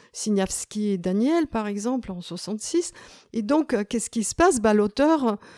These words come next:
euh, lorsque, lorsqu'on commence à, à le persécuter pour ses publications à l'étranger, il va dire : « Mais moi, je n'y suis pour rien.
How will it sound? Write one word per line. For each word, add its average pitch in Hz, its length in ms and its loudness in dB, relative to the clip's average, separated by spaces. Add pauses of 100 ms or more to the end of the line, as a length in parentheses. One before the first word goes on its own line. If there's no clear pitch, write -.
(280)
euh, 208 260 0
lorsque, 240 460 0
lorsqu'on 220 720 4
commence 254 580 4
à, 196 360 -4
à 214 120 0
le 202 220 2
persécuter 226 800 0
pour 208 280 -12
ses - 120 -8
publications 196 500 -4
à 185 40 0
l'étranger, 202 540 2
il 294 80 6
va 214 120 2
dire : « 262 240 0
Mais 233 100 4
moi, 233 140 4
je 220 120 2
n'y 220 80 4
suis 202 220 -6
pour 175 260 -4
rien. 285 340 2